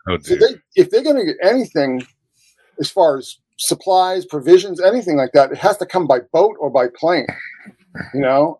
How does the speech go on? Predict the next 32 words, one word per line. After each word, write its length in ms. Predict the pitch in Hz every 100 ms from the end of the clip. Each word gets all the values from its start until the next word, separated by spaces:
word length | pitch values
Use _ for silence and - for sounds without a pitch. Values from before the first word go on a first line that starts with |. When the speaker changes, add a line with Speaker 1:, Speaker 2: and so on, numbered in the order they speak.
| 165
Speaker 2:
And 180 | 156 151
it's 160 | 147
like 180 | 156 151
they 120 | 151
cannot 480 | 151 - 156 165 160 - -
get, 280 | 160 156 - _ _ _ _ _ _ _ _ _ _ _ _ - - - - _ -
they 80 | 156
can't 360 | - 185 190 156
leave. 460 | 175 277 277 - - - _ _ _ _ _ _ -
It's 200 | 160 160
almost 280 | 233 269 -
like 140 | 202
some 200 | 185 160
weird 320 | 147 196 202 190
science 420 | 190 185 185 -
fiction 360 | 190 190 190
Stephen 540 | 151 - 180 180 175 165
King, 400 | - 190 190 160
The 80 | 143
Dome 560 | 117 170 208 202 165
or 120 | 139
whatever 260 | 139 143 151
<laughs> 80 | -
kind 280 | - 214 196
of 120 | -
thing. 260 | 277 320 196
It's, 160 | 147 190
it's 200 | 185 170
really 320 | 226 330 285
surreal 540 | - 185 190 339 311
to 100 | -
see. 420 | - 311 392 330